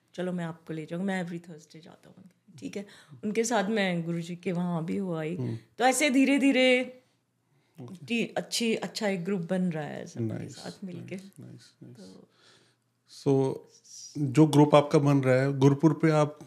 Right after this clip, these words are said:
Speaker 2: कुछ प्लान नहीं बनाया उनके साथ? क्योंकि आप गुरुपुर पे अकेले डिप्रेस हो गए।
Speaker 1: नहीं, वर्किंग था सबका, सब अब बिजी हैं अपने जॉब
Speaker 2: हम्म।
Speaker 1: में, तो ऐसा अभी कुछ नहीं हुआ।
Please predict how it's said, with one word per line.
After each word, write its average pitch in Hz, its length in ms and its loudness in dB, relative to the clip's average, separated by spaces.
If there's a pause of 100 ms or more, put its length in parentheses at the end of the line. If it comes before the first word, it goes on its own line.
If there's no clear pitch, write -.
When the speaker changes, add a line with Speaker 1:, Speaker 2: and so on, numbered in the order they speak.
(140)
Speaker 2:
कुछ - 160 -2
प्लान 135 280 4
नहीं 165 140 4
बनाया 156 180 2
उनके 143 200 2
साथ? 139 200 -2
क्योंकि - 440 -4
आप 131 300 2
गुरुपुर 127 300 -2
पे 135 60 2
अकेले 131 440 -2
डिप्रेस 123 360 -2
हो 120 100 -4
गए। 120 140 -6 (760)
Speaker 1:
नहीं, 254 320 4
वर्किंग 233 480 2
था 214 220 2
सबका, 202 420 -4 (140)
सब - 200 -8
अब 185 160 -4 (380)
बिजी 175 300 0
हैं 185 160 2
अपने 175 340 -2
जॉब 170 200 -2
Speaker 2:
हम्म। 170 200 -2
Speaker 1:
में, 185 180 -4
तो 185 260 -8
ऐसा 196 360 -2
अभी 185 200 -2
कुछ 175 280 -10
नहीं 185 140 -6
हुआ। 180 320 -8